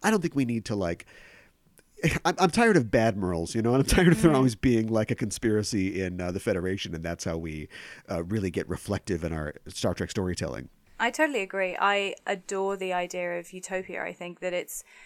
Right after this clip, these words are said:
Speaker 2: actually a much more interesting storytelling device than people give it credit for, simply because people don't give it credit for being an interesting story device. Why do we think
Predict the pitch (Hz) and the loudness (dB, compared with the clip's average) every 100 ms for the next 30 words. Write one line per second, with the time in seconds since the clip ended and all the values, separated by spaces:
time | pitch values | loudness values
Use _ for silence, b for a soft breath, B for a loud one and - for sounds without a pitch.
0 | B B B 214 - 226 202 202 220 240 | B B B 0 2 0 0 2 2 2
1 | - 226 220 214 214 208 - 190 - 208 | 0 -4 -2 -4 -4 -6 -6 -6 -4 -2
2 | 208 202 196 180 175 180 175 - 190 196 | -2 -2 -4 -6 -4 -2 -2 -4 -8 -8
3 | 190 190 185 - 247 - _ - - - | -6 -6 -4 -2 -2 -4 _ -10 -8 -8
4 | 202 240 226 240 220 220 208 _ - 220 | -6 -4 -4 -4 -4 -4 -8 _ -18 -12
5 | 247 233 226 226 220 - - 214 190 - | -8 -4 -2 -2 -4 -6 -4 -4 -4 -6
6 | 196 185 190 185 190 196 185 - 277 202 | -8 -8 -6 -8 -10 -10 -8 -4 -2 -2
7 | - - 196 233 277 254 233 240 226 - | -6 -4 4 4 4 -4 -2 0 0 -2